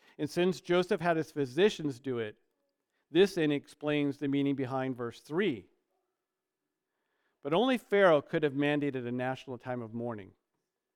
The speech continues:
And the seventy days that are, are mandated correspond with the seventy days that it usually normally took to complete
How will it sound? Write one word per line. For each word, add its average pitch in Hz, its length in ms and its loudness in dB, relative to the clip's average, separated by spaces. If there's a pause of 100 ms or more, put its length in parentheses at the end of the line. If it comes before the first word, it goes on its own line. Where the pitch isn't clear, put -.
(440)
And 135 100 -6
the 135 60 -4
seventy 220 560 2
days 143 600 0 (180)
that 156 140 2
are, 143 240 0 (140)
are 139 160 0
mandated 143 720 0 (280)
correspond 185 680 2
with 165 80 -4
the 151 100 -2
seventy 175 480 2
days 156 380 0
that 131 100 -8
it 131 140 -8
usually 156 440 -4
normally 147 420 0
took - 360 -6
to 147 60 -12
complete 160 640 -6